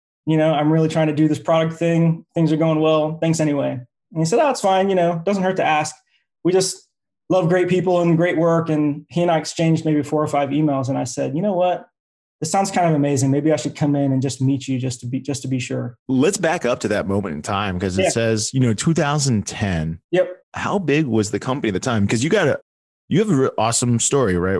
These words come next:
Speaker 2: You're a software engineer, and it looks like you just built your career from there, and now you're C T O. So we, you know, we would love to take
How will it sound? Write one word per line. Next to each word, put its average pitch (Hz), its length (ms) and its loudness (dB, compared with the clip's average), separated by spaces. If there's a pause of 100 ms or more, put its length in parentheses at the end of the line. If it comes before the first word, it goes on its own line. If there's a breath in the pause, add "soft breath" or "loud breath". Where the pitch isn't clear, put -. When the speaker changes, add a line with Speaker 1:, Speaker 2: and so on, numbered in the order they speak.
(140)
Speaker 2:
You're 92 100 0
a 85 40 0
software 107 360 0
engineer, 107 460 2
and 104 180 0
it 107 40 4
looks 156 220 0
like 110 200 -2
you 98 80 0
just 90 300 -2
built 104 260 0
your 92 120 -4
career 104 400 0
from 101 300 0
there, 104 260 0
and 90 100 0
now 95 200 0
you're 92 200 0
C - 180 -2
T 101 220 -2
O. 98 100 0
So 90 200 -2
we, 101 260 -2
you 104 180 2
know, 101 80 2
we 101 120 2
would 98 160 -2
love 107 140 -2
to - 60 -18
take 104 320 -2